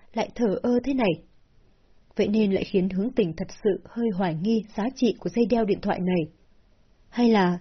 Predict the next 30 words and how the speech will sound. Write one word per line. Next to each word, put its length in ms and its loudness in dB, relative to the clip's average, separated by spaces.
chỉ 120 0
có 100 0
bản 200 -2
thân 200 -2
mình 200 -2
quan 180 -4
trọng 160 -8
hóa 280 -6
ý 160 -2
nghĩa 200 -2
của 140 0
dây 180 0
đeo 160 0
này, 260 0
còn 140 0
đối 140 4
với 140 2
anh 140 -2
ta 280 -4
chỉ 220 0
giống 160 -2
như 100 0
anh 120 -2
ta 180 -2
nói 280 -2
vậy, 200 0
thuận 260 0
tay 200 -2
mua 280 2
về 200 4